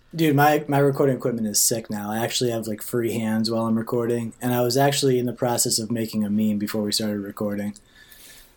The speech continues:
Uh, so I'll, I'll send that out to our Discord in a few. But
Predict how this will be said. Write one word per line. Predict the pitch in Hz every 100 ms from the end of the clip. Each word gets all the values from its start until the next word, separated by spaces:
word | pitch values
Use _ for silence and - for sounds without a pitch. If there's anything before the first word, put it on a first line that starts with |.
| -
Uh, | 107 190 190
so | - 131
I'll, | 123 127 131
I'll | 139
send | 135 117
that | 104
out | 98
to | -
our | 98
Discord | 98 95 - 98 98
in |
a | 98
few. | 98 95 95 _ -
But | 95 92